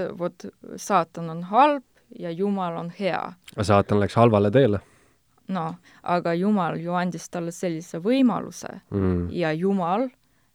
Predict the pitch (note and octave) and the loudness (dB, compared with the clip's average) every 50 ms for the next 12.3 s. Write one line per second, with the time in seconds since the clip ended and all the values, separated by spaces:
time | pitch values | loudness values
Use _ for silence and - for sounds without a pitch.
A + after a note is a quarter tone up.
0 | _ - - F3 F3 - F#3 F3 F3 F3 E3+ E3+ E3 E3+ E3+ E3 - - - F#3+ | _ -14 -14 -12 -8 -4 -4 -2 -2 -2 -4 -6 -6 -6 -6 -8 -8 -10 -12 -14
1 | G3 _ _ _ _ _ - - F3 E3+ - _ _ - F#3 F3+ - F3+ E3 D#3 | -16 _ _ _ _ _ -12 -10 -10 -10 -12 _ _ -16 -14 -12 -12 -12 -10 -10
2 | D3+ D3+ _ - - - F#3 D#3 D#3+ - - F#3 F#3+ F#3+ F#3 - - _ _ - | -12 -14 _ -6 0 2 2 2 2 0 -4 -4 -4 -4 -6 -8 -12 _ _ -6
3 | F#3+ F#3 F3+ F3+ F3+ F3 F3+ F#3+ G3+ G3 - - F#3+ F3+ F3 E3 F3+ F3 G#3 B3+ | -4 -2 -2 -2 -2 -2 -2 -4 -4 -4 -2 0 0 0 0 -2 -6 -2 0 0
4 | D#4 D#4+ D4 B3+ A3 G#3 F#3+ F3+ F#3 G3+ G#3+ G#3 - - D3+ - F#3 F#3+ _ _ | 4 6 6 6 6 6 6 6 4 4 2 -2 -4 -8 -8 -8 -8 -12 _ _
5 | _ _ _ _ _ _ _ - - _ - A#2 A2 F#2+ - A2 G#2+ A2 A2 A2+ | _ _ _ _ _ _ _ -20 -18 _ -2 2 2 6 6 6 6 8 8 8
6 | B2 C3+ C3 B2+ A#2 A#2+ C3+ C#3 A#2+ A2 G2 G#2 G2+ G#2 G#2 B2 D3 C#3 G#2+ F#2 | 8 8 8 8 6 8 8 6 6 6 4 4 6 6 8 8 8 8 6 4
7 | F#2 F2+ F2+ F2+ - - - - - - _ _ _ _ _ _ _ _ _ _ | 2 0 -2 -4 -6 -8 -18 -20 -20 -20 _ _ _ _ _ _ _ _ _ _
8 | _ _ _ _ _ _ - F3+ F3+ F3+ F3 E3+ E3 - - - F#3 F#3 F3+ E3+ | _ _ _ _ _ _ -6 -2 2 4 2 2 2 -2 -2 0 0 0 0 0
9 | E3+ D#3 F3 F3+ - - G3 E3+ E3 E3+ E3+ E3+ E3 D#3+ D#3+ - - - F#3 G3 | -2 -2 -2 -4 -4 -2 -2 -2 -2 -4 -8 -6 -6 -8 -10 -12 -12 -6 0 4
10 | A3 B3+ C#4+ C#4+ D4 A3 G3+ F#3 E3+ E3 E3 E3+ - E3+ F3 F3 F3 E3+ E3 F3+ | 6 6 6 6 4 2 2 2 0 -2 -4 -4 -6 -8 -8 -8 -8 -6 -6 -4
11 | F3+ F3+ F3+ A3 A3 G#3 F#3 F3 E3 - - C4 D4+ D#4+ D#4 B3+ G#3+ A3 F#3+ F#3 | -4 -2 -2 0 0 0 -2 -2 -6 -4 -2 0 2 2 2 2 0 0 0 0
12 | F#3+ G3 F#3 - - - | 0 -2 -4 -4 -6 -8